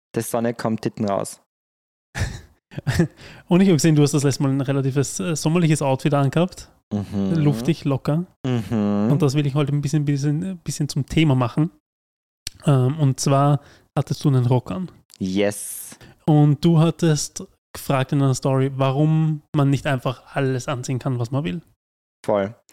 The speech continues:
Speaker 2: Und ich hatte dieses Thema Kurs angesprochen gehabt mit dem Bogi, ähm, wie wir den, den Podcast hatten über die Fashion Weeks. Ähm, da haben wir es auch nur ganz, ganz kurz angerissen und ich finde das aber ein ziemlich spannendes Thema.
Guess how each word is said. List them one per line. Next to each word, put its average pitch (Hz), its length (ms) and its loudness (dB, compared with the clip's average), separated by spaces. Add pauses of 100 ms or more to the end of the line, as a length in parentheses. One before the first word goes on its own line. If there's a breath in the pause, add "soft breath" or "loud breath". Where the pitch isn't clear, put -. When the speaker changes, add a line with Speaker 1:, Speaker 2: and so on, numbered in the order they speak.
(320 soft breath)
Speaker 2:
Und 143 120 4
ich 135 60 0
hatte 147 180 2
dieses 139 260 2
Thema 143 240 2
Kurs 190 260 2
angesprochen 175 440 2
gehabt - 180 -4
mit 151 80 2
dem 131 80 0
Bogi, 143 420 4 (680)
ähm, 135 400 4 (140)
wie 135 140 4
wir 135 80 6
den, 135 240 4
den 135 160 0
Podcast - 340 -2
hatten 147 180 0
über 127 220 4
die - 120 -6
Fashion 143 360 -2
Weeks. - 340 -2 (600 soft breath)
Ähm, 131 260 4
da 131 80 2
haben 147 80 4
wir 156 60 4
es 143 40 4
auch 147 80 6
nur 147 120 6
ganz, 143 300 2
ganz 143 220 0
kurz - 240 0
angerissen 131 540 0
und 135 80 2
ich 123 100 0
finde 139 140 0
das 123 60 0
aber 127 120 2
ein 127 200 -2
ziemlich 135 300 -2
spannendes 123 460 -4
Thema. 127 380 -2